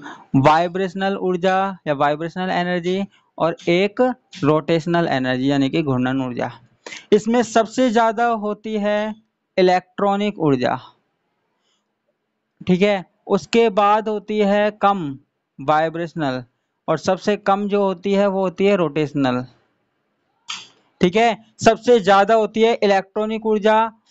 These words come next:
उससे कम होती है वाइब्रेशनल, और सबसे कम होती है रोटेशनल होती है। ठीक है, अगर हमारे पास दो अलग-अलग ऊर्जा स्तर हैं, ठीक है,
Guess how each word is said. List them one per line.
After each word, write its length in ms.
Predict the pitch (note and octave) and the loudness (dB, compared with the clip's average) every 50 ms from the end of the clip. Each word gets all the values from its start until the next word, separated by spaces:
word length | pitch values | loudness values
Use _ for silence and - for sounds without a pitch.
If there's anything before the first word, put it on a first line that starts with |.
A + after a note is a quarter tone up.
| _ - | _ -2
उससे 340 | - F#3 E3+ - - - G#3 | 0 0 0 0 0 0 0
कम 240 | G#3+ - G#3 G#3+ G#3+ | 0 0 -2 -2 -2
होती 300 | G#3 G#3 G3+ G#3 G#3 G#3 | -4 -6 -6 -2 0 2
है 80 | G#3 | 2
वाइब्रेशनल, 600 | G3 F3 F3 E3+ E3+ E3+ F#3+ F#3+ E3 F#3 G3+ G#3 G#3+ | 2 2 0 0 0 -2 -6 -8 -6 -6 -4 -4 -4
और 180 | - - G3 | -2 -2 -4
सबसे 360 | E3+ - G3+ F#3+ - - G#3+ G#3 | -2 -2 -4 -4 0 0 0 0
कम 180 | G#3 G3+ F#3+ | 0 -2 -2
होती 320 | F#3+ F3+ E3+ D3 - D#3 D3+ | -2 -4 -6 -4 -2 0 0
है 340 | D3+ D3 D3+ D#3+ F3+ G3 - _ _ _ _ _ - | 2 2 0 -2 -4 -8 -12 _ _ _ _ _ -2
रोटेशनल 580 | C#3+ D3 D3+ D3 - D#3 D3+ D3 E3 E3 E3 E3 | 0 0 0 0 0 -2 -4 -2 -2 -2 0 0
होती 300 | D#3+ C#3 B2 - - A#2 | 0 -2 -2 -4 -4 -2
है। 260 | A#2+ A#2+ B2 B2 - _ _ _ _ _ _ _ _ _ _ _ _ _ _ _ _ _ _ _ _ _ _ _ _ _ _ _ _ - | -2 -2 -2 -4 -8 _ _ _ _ _ _ _ _ _ _ _ _ _ _ _ _ _ _ _ _ _ _ _ _ _ _ _ _ 2
ठीक 120 | G3 G3 | 2 2
है, 260 | A3 A#3 A3+ G3 - _ _ _ _ _ - | 4 2 0 0 -4 _ _ _ _ _ 2
अगर 280 | F#3+ G#3 G#3 A3 B3+ B3+ | 2 4 4 4 2 0
हमारे 420 | A#3 G#3+ A3 G#3+ G#3+ G#3+ G#3+ A3 | 0 0 0 0 0 0 0 0
पास 320 | A3 A3 A3+ G#3+ A3 A3 F#3+ | 0 2 4 4 4 4 2
दो 200 | E3+ G3 G3+ A3 | 0 0 0 0
अलग-अलग 720 | A3 - G3 F#3+ G3 G3 G3 G#3 G#3 G#3+ A3 G#3 G#3 - | 0 0 0 0 0 0 0 2 2 2 2 0 -2 -4
ऊर्जा 420 | F#3 F3 E3 E3 F#3+ G3 G3+ G3 | -4 -2 0 0 0 0 0 -2
स्तर 280 | F3 - - G3+ G3 G3 | -6 -6 -2 -2 0 0
हैं, 400 | F#3+ F#3 F#3 F#3 G3 G#3 - _ _ _ - - - - _ _ _ _ _ _ _ _ _ _ - - - - - - - - _ _ _ _ - | 0 -2 -2 -4 -6 -10 -14 _ _ _ -20 -20 -20 -20 _ _ _ _ _ _ _ _ _ _ -20 -20 -20 -20 -20 -20 -20 -20 _ _ _ _ -4
ठीक 140 | F#3+ F#3 F3+ | -4 -2 -2
है, 200 | A3 A3 G#3 | -2 -4 -4